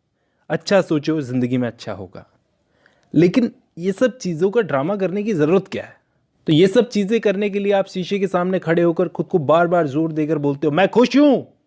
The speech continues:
मैं खुश हूँ।" लेकिन पॉजिटिव बनने पर इतना जोर क्यों देना? ये चीज़ हमको यही तो याद दिला रही है कि हम खुश नहीं हैं, तभी तो ये सब कर रहे हैं।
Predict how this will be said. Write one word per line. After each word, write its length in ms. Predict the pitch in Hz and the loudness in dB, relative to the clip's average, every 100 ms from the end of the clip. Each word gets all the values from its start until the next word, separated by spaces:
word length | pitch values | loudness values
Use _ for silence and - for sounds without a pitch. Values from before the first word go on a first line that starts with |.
| - | -6
मैं 140 | 170 | -2
खुश 240 | 202 220 202 | 0 0 0
हूँ।" 160 | 139 - _ _ _ _ _ _ _ - | -4 -8 _ _ _ _ _ _ _ -6
लेकिन 320 | 170 240 269 381 _ _ _ _ _ _ - | -4 -4 -6 -12 _ _ _ _ _ _ 0
पॉजिटिव 440 | 123 127 170 240 | 2 2 0 0
बनने 320 | 214 185 175 196 | 0 0 0 0
पर 140 | 220 | 0
इतना 220 | 190 220 | 0 -2
जोर 300 | 156 151 214 | 0 0 0
क्यों 180 | 202 202 | 0 0
देना? 340 | 139 107 - _ _ _ _ _ _ _ _ _ - | 0 -2 -12 _ _ _ _ _ _ _ _ _ -2
ये 80 | 160 | 0
चीज़ 240 | 185 240 208 | 4 4 6
हमको 180 | 220 | 4
यही 240 | 208 160 214 | 4 6 4
तो 100 | 240 | 4
याद 220 | 208 196 | 4 4
दिला 260 | 160 160 143 | 4 4 4
रही 180 | 143 | 4
है 140 | 156 240 _ _ _ _ - | 0 -4 _ _ _ _ 0
कि 80 | 123 | 4
हम 160 | 160 | 4
खुश 340 | - 151 - 143 | 4 2 2 0
नहीं 220 | 139 170 | 0 0
हैं, 260 | 127 110 - | -2 -8 -4
तभी 200 | 131 147 | -2 0
तो 80 | 151 | 2
ये 120 | 147 | 2
सब 200 | 139 139 | 0 -2
कर 160 | 120 113 | -2 -4
रहे 120 | 104 | -6
हैं। 140 | 90 | -14